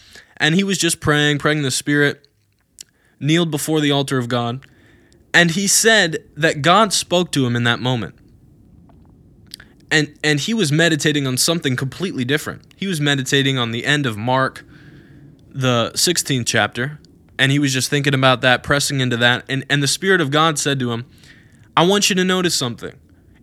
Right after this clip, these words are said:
in Mark eleven twenty-three." And God said to him, "Notice how many times I say believe, and then notice how many times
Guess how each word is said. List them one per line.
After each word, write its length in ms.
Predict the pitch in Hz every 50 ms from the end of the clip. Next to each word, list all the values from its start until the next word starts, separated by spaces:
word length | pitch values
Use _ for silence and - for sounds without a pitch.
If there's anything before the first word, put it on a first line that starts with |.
| _
in 160 | - 151 151 147
Mark 260 | 151 156 160 160 160
eleven 520 | 147 143 139 151 156 160 147 139 127 120
twenty-three." 720 | - - 143 143 139 135 127 - - 135 127 110 95 - - - _ _ _ _ _ - - _ _ - _ - - - - - - - - - - - - - - - - - - - - - - - -
And 160 | 160 156 151
God 240 | 160 160 160 156 -
said 220 | - 190 196 185
to 120 | 175 120
him, 120 | - - - _ _ - - _ _ _ -
"Notice 640 | 139 151 185 220 254 269 262 262 247 254 - - - - -
how 220 | - - 180 185
many 300 | 196 196 190 180 156 139
times 680 | - - 185 180 175 143 117 104 98 104 117 - - - _ _ _ _ _ _ _ _ _ - _ _ _ _ _ -
I 160 | 143 151 151 156
say 360 | 151 - - 165 156 156 143
believe, 680 | 131 117 123 120 123 135 156 139 123 113 - - - - _ _ _ _ _ _ _ _ _ _ -
and 180 | 156 160 165
then 180 | 165 160 160 170
notice 500 | 196 226 233 226 175 139 131 131 - -
how 220 | - - 160 160
many 240 | 156 160 151 143 131
times 600 | - - 165 156 156 147 131 117 110 110 113